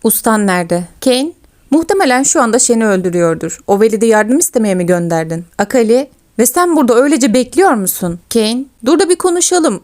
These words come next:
Bu çatışmanın yanlış tarafında olduğunu sen de biliyorsun. Ve nasıl desem, seninle birlikte çalışmaya açığım." Akali iç çeker ve "Gözlerin." Kabul etmek istemiyorum ama o üstsüz halim ve karın kaslarım var ya,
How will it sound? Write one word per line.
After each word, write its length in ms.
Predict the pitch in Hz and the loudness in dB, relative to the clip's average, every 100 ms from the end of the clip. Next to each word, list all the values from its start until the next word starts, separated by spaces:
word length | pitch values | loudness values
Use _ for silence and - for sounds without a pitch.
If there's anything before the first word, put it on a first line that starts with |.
| - | -8
Bu 100 | 233 | -4
çatışmanın 480 | 277 294 - 320 | -4 -4 -2 0
yanlış 400 | 302 220 233 285 | 2 2 2 0
tarafında 420 | - 285 - 214 202 | 0 -2 0 2 2
olduğunu 300 | 190 202 254 | 2 0 0
sen 280 | 302 277 | 0 2
de 100 | 262 | 2
biliyorsun. 560 | 196 185 170 170 - 165 - 196 | 0 0 0 -2 -6 -10 -12 -4
Ve 400 | 202 208 185 202 | 0 0 0 -2
nasıl 400 | 220 269 370 269 | -2 0 -2 -2
desem, 360 | 247 220 196 | 0 0 -2
seninle 360 | 196 208 220 208 | -2 0 0 2
birlikte 280 | 202 202 247 | 0 -2 -2
çalışmaya 560 | 226 208 - 196 208 247 | 0 0 0 -2 0 0
açığım." 480 | - 381 220 165 - - - | 0 -2 -2 -6 -12 -20 -8
Akali 320 | - 285 381 349 | -6 -2 0 0
iç 120 | 349 | -2
çeker 440 | 269 262 320 294 | -4 0 0 2
ve 240 | 220 254 - - - - - | 0 -2 -6 -18 -20 -8 -2
"Gözlerin." 800 | 220 208 214 214 208 214 208 202 - - - - - - - | 0 0 -2 -2 -2 -2 -4 -8 -18 -20 -20 -20 -20 -20 -4
Kabul 220 | 320 359 | 0 2
etmek 280 | 381 359 - | 2 -2 -2
istemiyorum 560 | - 370 339 247 262 | -2 0 2 2 2
ama 280 | 320 269 254 | 4 4 2
o 220 | - 233 | 0 -2
üstsüz 400 | 226 - - 254 | -2 -4 -4 -4
halim 400 | 233 220 214 202 | 0 0 0 -4
ve 100 | 175 | -4
karın 260 | - 208 220 | -2 0 0
kaslarım 600 | 220 196 - 190 185 196 | 0 -2 -2 -4 -2 -2
var 160 | 208 202 | -2 -2
ya, 360 | 175 165 175 | -4 -4 -6